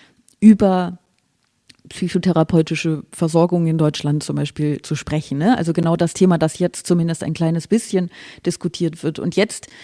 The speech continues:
wird es ein kleines bisschen diskutiert, weil bei dieser Messerattacke am Hamburger Hauptbahnhof, der aktuellen, nichts anderes zu holen ist,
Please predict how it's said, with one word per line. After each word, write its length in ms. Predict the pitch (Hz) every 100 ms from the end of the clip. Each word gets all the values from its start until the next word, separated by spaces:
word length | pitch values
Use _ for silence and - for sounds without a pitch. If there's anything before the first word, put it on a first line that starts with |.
| - _ _ _ _
wird 240 | 165 202 220
es 140 | 196
ein 120 | 175
kleines 300 | 180 170 165
bisschen 340 | 220 240 247 233
diskutiert, 680 | 220 214 - 214 208 208
weil 240 | 175 175 180
bei 160 | 175
dieser 240 | 170 170 165
Messerattacke 640 | 180 202 - - 165 165
am 160 | 165 165
Hamburger 380 | 170 165 156 160
Hauptbahnhof, 580 | 240 - 180 160 160 -
der 200 | 147 -
aktuellen, 640 | 151 - 151 151 156 196 - - _ _ _ _
nichts 640 | 190 196 247 - - -
anderes 480 | - 175 175 165 -
zu 240 | - 175 165
holen 300 | 180 151 143
ist, 380 | 123 - -